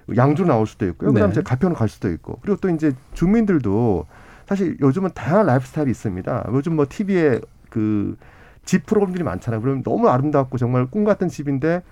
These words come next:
Speaker 1: 뭐 매매가가 사억도 안 돼요. 근데 봤더니 뭐 외곽에 있고.
Speaker 2: 예.
Speaker 1: 근데 이제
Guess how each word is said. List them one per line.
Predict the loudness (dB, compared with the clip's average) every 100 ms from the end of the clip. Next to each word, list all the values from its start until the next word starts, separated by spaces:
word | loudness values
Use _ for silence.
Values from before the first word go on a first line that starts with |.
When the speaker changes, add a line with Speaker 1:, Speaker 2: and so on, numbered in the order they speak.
| -20 -20 -6
Speaker 1:
뭐 | -2 -2 2
매매가가 | 4 4 2 0
사억도 | 2 2 4 2
안 | 2
돼요. | 0 -4
근데 | -4
봤더니 | -4 0 2 2 2
뭐 | 0 -2 -6 -12 -20 -20 -2
외곽에 | 2 4 4
있고. | 0 -8 -8 0
Speaker 2:
예. | 0 0 -4 0
Speaker 1:
근데 | 0
이제 | 2 0